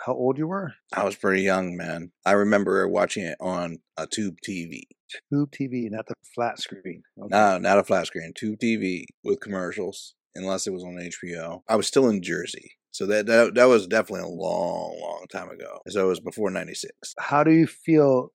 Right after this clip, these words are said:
Speaker 1: seeing it after so long?
Speaker 2: This might be controversial for the audience, but I was not wowed.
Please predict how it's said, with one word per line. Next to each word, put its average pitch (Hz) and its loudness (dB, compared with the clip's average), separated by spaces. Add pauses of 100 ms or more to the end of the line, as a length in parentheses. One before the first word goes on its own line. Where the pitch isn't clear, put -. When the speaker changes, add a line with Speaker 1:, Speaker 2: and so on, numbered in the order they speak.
(140)
Speaker 1:
seeing 139 0
it 120 -4 (140)
after 120 -6
so 117 -6
long? 117 -2 (100)
Speaker 2:
This 101 -4
might 104 -2
be 104 -4
controversial 107 2
for 104 -2
the 104 2
audience, 104 0
but - -6
I 117 0
was 147 0 (280)
not 104 -2
wowed. 95 -2